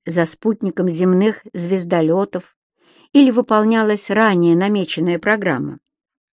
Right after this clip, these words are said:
Была высказана догадка, что спутники не всё время вращались вокруг Земли, а делали это периодически. Этим можно было объяснить, что они не были обнаружены гораздо раньше.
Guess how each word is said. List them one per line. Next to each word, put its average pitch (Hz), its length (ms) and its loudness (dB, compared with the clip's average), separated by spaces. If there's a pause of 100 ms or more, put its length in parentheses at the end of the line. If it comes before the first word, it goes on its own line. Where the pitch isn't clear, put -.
(680)
Была 185 280 0
высказана 233 600 2
догадка, 180 680 -2 (560)
что - 240 -4
спутники 247 720 2
не 254 220 8
всё 269 360 2
время 151 400 2
вращались 165 640 -8
вокруг 170 320 -6
Земли, 175 440 -2 (460)
а 156 120 -2
делали 240 460 2
это 226 240 -2
периодически. 190 1080 -4 (720)
Этим 269 320 4
можно 240 380 6
было 214 260 2
объяснить, 214 580 4
что - 260 -2
они 226 240 4
не 240 200 4
были 214 180 0
обнаружены 185 840 0
гораздо 196 540 -2
раньше. 185 520 -4